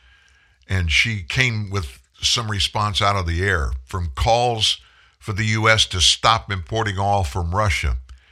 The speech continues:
She said, "Joe Biden and his administration were not interested in banning imports of oil from Russia because reducing the supply would only increase prices,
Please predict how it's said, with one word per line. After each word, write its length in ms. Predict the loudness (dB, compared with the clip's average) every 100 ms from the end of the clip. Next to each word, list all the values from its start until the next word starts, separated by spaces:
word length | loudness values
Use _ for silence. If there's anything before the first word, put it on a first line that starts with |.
| _ _ -2
She 180 | 2 6
said, 240 | 6 6
"Joe 240 | 6 4
Biden 500 | 8 8 8 4 -4 -12 _ _
and 180 | 2 2
his 160 | 2
administration 800 | 0 0 -2 -2 4 4 4 0 -2
were 140 | 0
not 240 | 2 2
interested 500 | 0 -2 -2 0 0
in 200 | 0 0
banning 340 | 2 0 0 0
imports 520 | -2 -4 -4 -4 -4
of 220 | -6 -4
oil 320 | -4 -4 -6 -10 _ _ _ _
from 260 | -4 0 0
Russia 400 | 2 2 0 -4 -10 _ _ -6
because 260 | 0 4 4
reducing 540 | 2 0 4 4 4
the 120 | 2
supply 460 | 2 2 2 4 4
would 160 | 4 0
only 260 | -2 -2
increase 440 | -4 -4 -4 -4 -4
prices, 680 | -2 -2 -2 -4 -4 -6